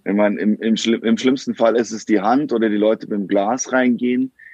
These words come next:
was ja auch wirklich eine, eine, eine direkte Gefährdung der Gäste ist, weil das zu kontrollieren, dass es da nicht kleine Eis-, äh, Gla-, Glassplitter absplittern und dann in der, später der Gast im Mund hat oder so, das, das ist ja nur ein, ähm,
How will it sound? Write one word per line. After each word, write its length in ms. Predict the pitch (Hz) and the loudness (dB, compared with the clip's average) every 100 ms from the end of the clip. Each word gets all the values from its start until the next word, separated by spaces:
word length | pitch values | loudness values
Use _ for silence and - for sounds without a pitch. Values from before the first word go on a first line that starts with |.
| _ | _
was 160 | 104 101 | -6 0
ja 100 | - | 2
auch 200 | 107 104 | 2 2
wirklich 360 | 120 131 120 - | 0 2 -2 -2
eine, 180 | 110 | -2
eine, 200 | 107 104 | -2 -2
eine 220 | 98 104 98 | 0 0 -2
direkte 440 | - 117 92 - | -2 0 0 -2
Gefährdung 540 | 104 - 107 120 123 113 | -6 0 2 2 2 0
der 100 | 101 | 0
Gäste 380 | 113 110 - | -2 -4 -6
ist, 400 | - 135 - - _ _ - _ | 0 0 -2 -14 _ _ -20 _
weil 420 | 113 110 113 107 - | 2 4 2 -2 -6
das 260 | - 131 - | -4 -4 -4
zu 120 | 131 | -6
kontrollieren, 520 | 143 131 123 123 127 | -2 0 2 4 2
dass 160 | 127 117 | 0 -4
es 140 | - | 0
da 100 | 117 | 2
nicht 280 | 120 143 - | 2 0 -4
kleine 360 | 127 123 135 - | -4 0 -2 -2
Eis-, 420 | 120 131 - - _ _ | -4 -4 -10 -20 _ _
äh, 300 | - 117 113 98 | 2 4 4 2
Gla-, 180 | 90 | -8
Glassplitter 640 | 76 113 131 - 127 - - | -6 -6 -6 -8 -12 -10 -10
absplittern 680 | 135 - - 110 - 143 160 _ _ _ _ _ _ _ | -10 -12 -10 -10 -8 -10 -10 _ _ _ _ _ _ _
und 320 | - 113 - | -8 -8 -4
dann 160 | 110 117 | -2 -2
in 100 | 110 | 0
der, 120 | 113 | 0
später 440 | 110 - 123 127 120 | -2 -4 -2 0 2
der 120 | 110 | 0
Gast 440 | - 107 127 - - | 0 -2 -2 -6 -4
im 180 | 110 | 2
Mund 260 | 113 147 156 | 4 2 0
hat 200 | 110 104 | -4 0
oder 200 | 104 110 | 0 0
so, 280 | 110 123 147 _ _ _ _ - | 0 -2 -4 _ _ _ _ 0
das, 200 | 113 107 | 0 2
das 160 | 123 | 0
ist 120 | 123 | 2
ja 100 | 123 | 4
nur 260 | 120 123 113 | 4 4 4
ein, 140 | 110 110 | 0 0
ähm, 180 | 95 | -2